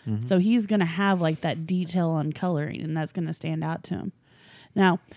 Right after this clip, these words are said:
Speaker 2: we're all looking at this picture right here. Chad, why don't you give our listeners a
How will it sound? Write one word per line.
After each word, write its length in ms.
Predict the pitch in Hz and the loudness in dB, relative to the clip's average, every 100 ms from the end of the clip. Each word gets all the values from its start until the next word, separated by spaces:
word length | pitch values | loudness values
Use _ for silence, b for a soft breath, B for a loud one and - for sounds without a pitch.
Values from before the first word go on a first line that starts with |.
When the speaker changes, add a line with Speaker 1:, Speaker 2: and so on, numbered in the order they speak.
| b | b
Speaker 2:
we're 240 | - 269 339 | 2 8 10
all 140 | 277 | 10
looking 280 | 233 233 220 | 8 4 4
at 80 | 202 | 2
this 140 | 185 | -2
picture 340 | - 269 - 190 | -2 -2 0 0
right 140 | 170 | 2
here. 140 | 175 170 | 2 -2
Chad, 380 | - 277 285 277 b b b | 2 4 4 2 b b b
why 240 | 220 240 | 6 10
don't 220 | 330 349 302 | 10 8 6
you 60 | |
give 180 | 277 269 | 6 8
our 120 | 233 | 8
listeners 480 | 208 233 240 208 180 | 8 6 6 4 4
a 100 | 175 | 2